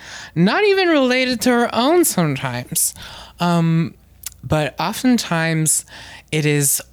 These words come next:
about oppression, and oftentimes it is about,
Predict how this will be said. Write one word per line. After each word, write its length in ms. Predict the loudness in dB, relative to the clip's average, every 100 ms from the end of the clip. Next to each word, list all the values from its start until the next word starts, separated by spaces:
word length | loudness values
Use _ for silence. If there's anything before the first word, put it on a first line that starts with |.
| -6
about 440 | -4 -2 -2 -4
oppression, 760 | -4 -4 -4 -2 2 4 4 2 -10 -20 -20 -4
and 200 | 0 0
oftentimes 840 | 0 -2 2 2 2 2 2 2 0
it 180 | -2
is 260 | 0 0 -2
about, 540 | -2 -2 0 0 -2